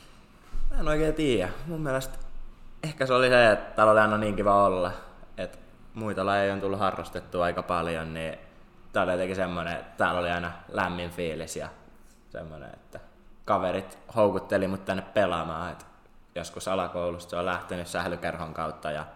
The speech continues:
sitten kaveri sanoi, että hei, tuu testaamaan meidän treeneihin. Oli ennenkin käynyt kattoo siellä pelejä. Ja sit tulin tänne ja jotenkin heti oli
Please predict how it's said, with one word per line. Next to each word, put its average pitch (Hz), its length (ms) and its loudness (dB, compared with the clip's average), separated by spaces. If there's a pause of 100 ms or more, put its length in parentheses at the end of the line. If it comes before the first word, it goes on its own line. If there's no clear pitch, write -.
(500)
sitten 85 460 -6 (480)
kaveri 82 300 -6
sanoi, 78 220 -12
että - 160 -14
hei, 69 140 -10 (280)
tuu 78 100 -12
testaamaan 64 540 -12
meidän 69 140 -12
treeneihin. 65 580 -12
Oli 73 120 -10
ennenkin 80 260 -10
käynyt 78 200 -10
kattoo - 340 -14 (340)
siellä 80 200 -10
pelejä. 69 400 -10
Ja 76 120 -12 (1400)
sit - 240 -14
tulin 123 220 0
tänne 110 300 2
ja 104 60 4
jotenkin 101 260 2
heti 101 220 0
oli 90 180 0